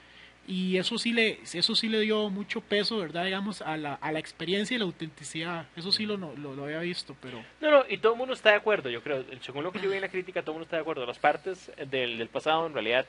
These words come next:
Speaker 3: eran las que estaban mejor grabadas,
Speaker 1: Son
Speaker 3: eran
Speaker 1: las
Speaker 3: las
Speaker 1: mejor.
Speaker 3: mejor coreografadas, coreografiadas, eh,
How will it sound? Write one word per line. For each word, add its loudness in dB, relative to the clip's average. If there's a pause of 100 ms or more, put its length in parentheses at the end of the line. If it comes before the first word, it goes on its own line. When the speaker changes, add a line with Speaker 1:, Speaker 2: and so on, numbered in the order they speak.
Speaker 3:
eran 0
las -6
que -20
estaban 0
mejor -6
grabadas, 4
Speaker 1:
Son 0
Speaker 3:
eran 0
Speaker 1:
las -4
Speaker 3:
las 2
Speaker 1:
mejor. -4
Speaker 3:
mejor -10
coreografadas, 6 (460)
coreografiadas, 4
eh, 4